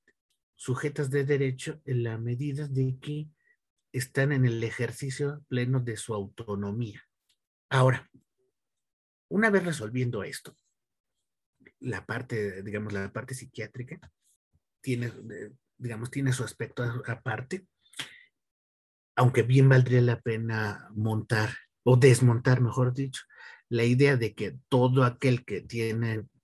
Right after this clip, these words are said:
pensamiento suicida es automáticamente un paciente psiquiátrico. Eso, eh, autores como Thomas Szasz, que ha, ha reflexionado sobre la medicalización de la vida,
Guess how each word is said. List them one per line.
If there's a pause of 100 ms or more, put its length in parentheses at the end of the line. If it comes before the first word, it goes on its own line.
(540)
pensamiento
suicida (220)
es
automáticamente
un
paciente
psiquiátrico. (1700)
Eso,
eh, (960)
autores
como
Thomas
Szasz, (400)
que
ha,
ha (160)
reflexionado
sobre
la
medicalización
de
la
vida,